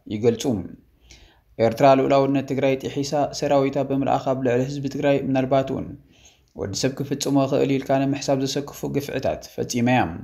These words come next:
ጫፍ ግፍዕታት ጀኖሳይድ ኣብ ልዕሊ ትግራይ ዝፈጸመት ኤርትራ ሳላ ሰሙር ቅልጽምን ዘይጸዓድን ህዝቢ ትግራይ ብዘካየዶ ቃልሲ ንኣማኢተ ሸሓት ወረርቲ ኢትዮጵያውያን ሓዊስካ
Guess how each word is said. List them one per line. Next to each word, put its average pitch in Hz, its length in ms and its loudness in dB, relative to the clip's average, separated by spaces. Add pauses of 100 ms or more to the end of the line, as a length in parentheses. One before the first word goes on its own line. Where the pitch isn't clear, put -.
(640)
ጫፍ - 300 -2
ግፍዕታት 139 500 0
ጀኖሳይድ 135 460 2
ኣብ 131 140 4
ልዕሊ 127 260 2
ትግራይ 135 280 2
ዝፈጸመት 135 580 -2
ኤርትራ 135 340 -2
ሳላ 131 340 0
ሰሙር 135 380 -2
ቅልጽምን 135 540 -2
ዘይጸዓድን 131 600 2
ህዝቢ 131 320 -2
ትግራይ 151 300 4 (600)
ብዘካየዶ 156 580 2
ቃልሲ 127 300 4
ንኣማኢተ 135 480 2
ሸሓት 127 320 -4
ወረርቲ 135 380 0
ኢትዮጵያውያን 131 540 0
ሓዊስካ 131 400 -2